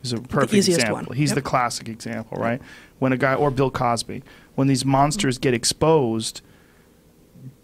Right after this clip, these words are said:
Speaker 1: first of all, it's a good thing, but second of all, don't you think that the reason why they got away with it in the first place is because they were able to victimize these people in secret, and that they,
Speaker 2: Mm-hmm.
Speaker 1: they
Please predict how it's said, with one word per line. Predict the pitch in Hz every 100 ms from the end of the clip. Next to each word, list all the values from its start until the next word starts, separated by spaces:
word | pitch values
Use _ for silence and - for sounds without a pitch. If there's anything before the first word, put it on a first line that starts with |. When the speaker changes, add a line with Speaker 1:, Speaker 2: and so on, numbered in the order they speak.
| - - _ _ _ _ -
Speaker 1:
first | 135 208 220
of |
all, | 185
it's | 127
a |
good | 120 127 120
thing, | 135 147 165 147 101
but | 135 - - -
second | - 175 185
of | 160
all, | 131 120 113 - - _ _ 131
don't | 123 202
you | 220
think | 190 175 165
that | 165 127
the | -
reason | 120 113 147 160 156
why | 127 120
they | 113
got | 110 123 120
away | 113 123
with | 131 131
it | 127
in | 120 117
the | 104
first | - 131 131 -
place | 120 - - - - -
is | - 120
because | - 143 117
they | 131
were | 127 -
able | 151 151
to | 135
victimize | 117 123 127 135 127 120 117
these | 117 -
people | - 120 120 117
in | 117
secret, | - 139 131 110 - - - - - -
and | 131
that | 127 120
they, | 135 131
Speaker 2:
Mm-hmm. | 120 -
Speaker 1:
they | 123 123 120 117